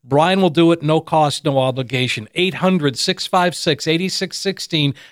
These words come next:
Ten callers right now. Get that comprehensive financial review.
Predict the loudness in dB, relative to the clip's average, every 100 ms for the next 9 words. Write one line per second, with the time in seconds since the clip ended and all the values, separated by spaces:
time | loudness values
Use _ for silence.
0 | -10 -4 -2 0 2 2 0 -2 0 0
1 | 0 -2 -2 -6 -4 -4 -2 -2 -2 -2
2 | -2 -2 -2 -8 -4 -2 -2 -6 -8 -6
3 | -6 0 2 0